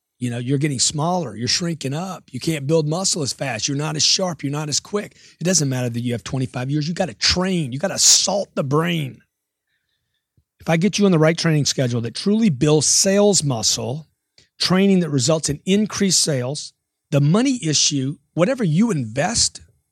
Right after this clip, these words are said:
dude, won't, we, what, won't, won't be a problem. Did you know that most salespeople have never even read one sales book in their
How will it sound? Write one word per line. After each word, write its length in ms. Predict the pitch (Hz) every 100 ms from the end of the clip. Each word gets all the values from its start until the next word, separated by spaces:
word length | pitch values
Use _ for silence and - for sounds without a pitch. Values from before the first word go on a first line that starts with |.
| _ _ _
dude, 180 | 165 143
won't, 200 | 117 143
we, 180 | 143 143
what, 400 | - 127 131 165
won't, 220 | - 165 160
won't 220 | 151 170
be 140 | 156
a 60 | 127
problem. 400 | 135 156 170 - _ _ _ _ _ _ _ _ _ -
Did 160 | 139
you 60 | 202
know 140 | 254
that 120 | 196 156
most 220 | 175 190
salespeople 640 | 175 180 - 185 180 185
have 100 | 131
never 320 | 123 151 165
even 380 | 143 147 139 120
read 220 | 117 135
one 540 | 95 95 113 165 185 190 _ _ _ _
sales 460 | - - 143 151 143
book 280 | 151 156 160
in 120 | 127
their 240 | 120 107